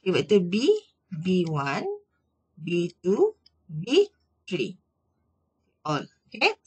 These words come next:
Then next, okay, you need to multiply component I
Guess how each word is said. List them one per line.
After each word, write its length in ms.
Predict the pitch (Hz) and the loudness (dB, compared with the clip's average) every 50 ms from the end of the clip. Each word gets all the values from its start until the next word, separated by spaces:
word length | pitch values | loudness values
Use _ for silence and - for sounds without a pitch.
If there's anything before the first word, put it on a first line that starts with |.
| _ _ _ _ _ _ _ _ _ _ _ _ _ _ _ _ _ _ - | _ _ _ _ _ _ _ _ _ _ _ _ _ _ _ _ _ _ -2
Then 540 | 247 254 269 277 294 320 339 320 285 320 - - | 0 0 2 0 0 -2 -6 -10 -14 -14 -10 -6
next, 520 | 208 254 339 - - - - - - - _ _ _ _ _ _ _ - - - _ _ | -2 0 0 0 0 -2 -8 -12 -12 -16 _ _ _ _ _ _ _ -20 -20 -20 _ _
okay, 240 | - 160 175 233 262 | -8 -4 -4 -2 -2
you 140 | 226 214 233 | 0 -2 -2
need 180 | 277 214 208 - | -2 -4 -4 -2
to 280 | - 196 196 208 285 - - _ _ _ _ _ _ _ _ _ - | 0 0 0 0 -2 -6 -12 _ _ _ _ _ _ _ _ _ -10
multiply 540 | 190 190 226 214 214 226 220 196 170 151 147 151 - - - - - - _ _ _ | -8 -6 -6 -4 -2 0 0 0 0 0 -2 -6 -8 -16 -20 -20 -20 -20 _ _ _
component 480 | - 311 320 294 277 277 277 269 262 - - | -2 0 0 0 0 0 0 -2 -2 -2 -2
I 400 | 226 226 233 247 247 262 277 277 | -2 0 0 0 -2 -4 -6 -10